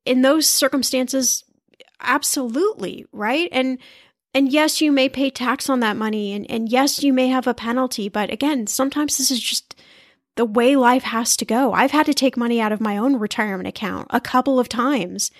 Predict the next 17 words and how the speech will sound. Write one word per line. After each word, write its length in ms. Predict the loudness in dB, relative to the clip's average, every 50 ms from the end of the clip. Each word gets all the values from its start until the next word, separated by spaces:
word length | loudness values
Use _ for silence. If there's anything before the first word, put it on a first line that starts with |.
| -20 -20 -20 -20 _ _ _ _ _ 0
and 340 | 0 2 0 0 -4 -6 -10 _ _ _
it, 180 | 0 0 0 0 -4 0 0
it 220 | 0 0 0 -4 0
just 240 | 0 2 2 0 -2
happens, 480 | -4 -2 -2 -2 -2 -2 -10 -10 -12 -6 -2
and 120 | 0 2
it's 200 | 2 2 0 0
okay. 440 | 0 0 -2 -2 -8 -10 -10 -10 -10
And 120 | -8 -6 -2
I 60 | 0
want 180 | 0 0 0
you 100 | 0 -2 -2
to 100 | 0 -2
know 140 | -2 0 -2
that 140 | -2 -4
it's 160 | -4 -8 -8 -8 _
okay. 560 | -2 -2 -2 -2 -6 -10 -10 -10 -10 -12 -16